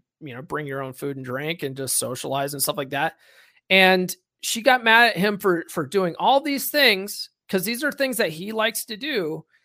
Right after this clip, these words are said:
And so in order to please her, he decided to quit Run Club, decided to stop going to the coffee shop in the morning, doesn't, doesn't go to Friday Afternoon Club anymore, basically doesn't talk to, like, hardly anybody anymore,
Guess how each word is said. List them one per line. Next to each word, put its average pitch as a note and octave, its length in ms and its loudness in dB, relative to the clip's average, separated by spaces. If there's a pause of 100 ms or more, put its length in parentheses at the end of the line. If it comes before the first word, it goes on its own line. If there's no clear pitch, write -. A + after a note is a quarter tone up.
(360)
And G3+ 500 0 (380)
so G#3 520 2
in G#3 120 -4
order A#3 240 2
to F#3 400 -2 (100)
please F4 460 -2
her, C#3+ 460 -6 (420)
he F#3 580 -4 (540)
decided E3+ 400 -2
to C3+ 80 -8
quit - 340 -6
Run F#3+ 220 0
Club, F#3+ 480 0
decided F3+ 380 0
to D#3 80 -6
stop E3+ 340 -4
going G3+ 200 -2
to F#3+ 60 -4
the F#3 60 -6
coffee F#3 300 -2
shop F3+ 300 -2
in F3 60 -8
the D3+ 60 -8
morning, E3+ 600 -4 (100)
doesn't, G3 340 -4 (340)
doesn't G3 280 0
go G3+ 100 2
to G3 100 -2
Friday F#3 340 0
Afternoon F#3 420 -4
Club F#3 160 -4
anymore, F3 260 -2
basically G#3 380 0
doesn't E3 220 -2
talk D#3+ 240 -2
to, C#3 60 -6
like, C3+ 140 -8
hardly D#3+ 400 -4
anybody C3+ 420 -8
anymore, B2 520 -12